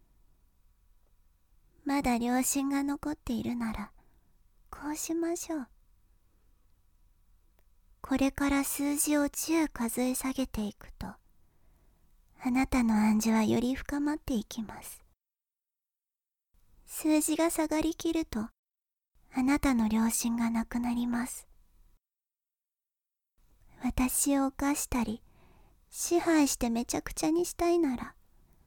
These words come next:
私の声が聞こえなくなっても、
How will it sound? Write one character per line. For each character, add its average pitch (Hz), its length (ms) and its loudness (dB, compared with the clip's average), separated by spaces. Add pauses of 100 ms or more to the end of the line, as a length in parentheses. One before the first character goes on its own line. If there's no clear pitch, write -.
(1000)
私 - 380 0
の 262 160 2
声 285 220 2
が 226 140 2
聞 - 200 -12
こ 247 120 -2
え 247 100 2
な 247 120 -2
く 269 160 -4
な 269 140 0
っ - 20 -6
て - 180 -4
も、 196 200 -2